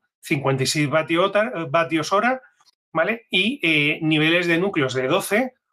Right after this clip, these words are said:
o de catorce, ¿vale? En ese entorno, hasta llegar a los niveles de las series H X,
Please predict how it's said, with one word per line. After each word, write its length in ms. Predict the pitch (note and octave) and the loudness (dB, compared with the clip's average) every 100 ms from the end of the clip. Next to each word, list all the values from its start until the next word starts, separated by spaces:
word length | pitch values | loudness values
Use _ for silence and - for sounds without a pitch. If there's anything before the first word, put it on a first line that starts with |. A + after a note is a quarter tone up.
| _ | _
o 160 | E3 | -2
de 100 | D3 | 0
catorce, 440 | C3+ B2+ C#3+ C#3+ - - _ _ _ _ - | -2 -2 0 -2 -6 -18 _ _ _ _ -4
¿vale? 200 | D3 F3+ | 0 2
En 80 | D3 | 2
ese 160 | - | 2
entorno, 400 | C3+ C3+ B2 A#2 | 2 0 0 0
hasta 200 | B2 - | 0 0
llegar 220 | B2 C3+ | 0 2
a 80 | D3 | 2
los 140 | C3 A#2+ | 0 -4
niveles 360 | C3+ D#3 C#3 | 0 2 0
de 100 | B2+ | 0
las 140 | A#2+ A#2 | -4 -2
series 320 | D#3 D3 - | 0 2 0
H 240 | D3+ F3 | 0 0
X, 480 | F#3 - B3+ - - | 0 0 -2 -2 -12